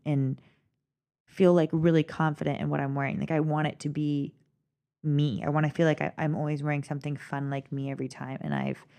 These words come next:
I've just had fun experimenting with that. And I've actually been listening to some podcasts on fashion and trying to get back into thrifting more. And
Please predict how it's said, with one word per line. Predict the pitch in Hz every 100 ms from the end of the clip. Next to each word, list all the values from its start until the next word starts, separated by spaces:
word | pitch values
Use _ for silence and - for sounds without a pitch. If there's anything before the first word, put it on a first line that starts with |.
| - - -
I've | 220
just | 294
had | 294 -
fun | 254
experimenting | 240 - - 196 196 165 151
with | 143 139
that. | 139 127 -
And | 147 135 135 131 - _ _ _ _ _ _ -
I've | 180
actually | 196 - 196
been | 180 165
listening | 165 - 180 180
to | 170
some | - 151
podcasts | 147 151 - 175 165 -
on | 165
fashion | - 160 160 - 156 156 156
and | 143 139 - - - -
trying | - 185
to | 190
get | 185
back | 175 170 170
into | 165
thrifting | - 165 - 170 165
more. | 165 160 156 160 -
And | 156 151 147 143